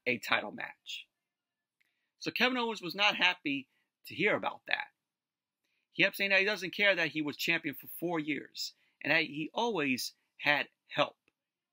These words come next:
He kept saying that the rematch clause has not been enforced in years. Well, really, Owens? So Kevin Owens ended up telling Nick Aldis to go to the locker room and he'll find someone more deserving than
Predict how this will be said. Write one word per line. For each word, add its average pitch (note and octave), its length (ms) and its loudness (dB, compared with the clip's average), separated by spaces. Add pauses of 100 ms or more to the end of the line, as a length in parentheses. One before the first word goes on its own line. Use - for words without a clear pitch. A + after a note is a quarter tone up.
(1000)
He E3 120 2
kept G#3 200 4
saying G#3 180 -2
that G3 100 -12
the G3+ 60 -6
rematch A#3+ 420 2
clause F3+ 280 -2
has C3+ 120 -8
not A3 220 4
been F#3+ 100 -4
enforced D#3 640 -4
in A#2 220 -2
years. - 580 -4 (640)
Well, C4+ 220 -2
really, C#4+ 440 8
Owens? - 640 -4 (2250)
So - 140 -4
Kevin A#3+ 260 2
Owens A3 340 -2
ended G3 160 -4
up D3 80 -10
telling F3+ 280 -4
Nick E3+ 160 -4
Aldis D#3+ 300 0
to - 80 -8
go B3 180 4
to A3 120 -10
the F#3 60 -6
locker D#3 320 2
room A#2+ 320 -6 (320)
and G3 100 4
he'll F#3+ 140 0 (120)
find G#3 280 0
someone E3 400 -2
more E3 200 -2
deserving C#3 560 -2 (680)
than A#2 300 4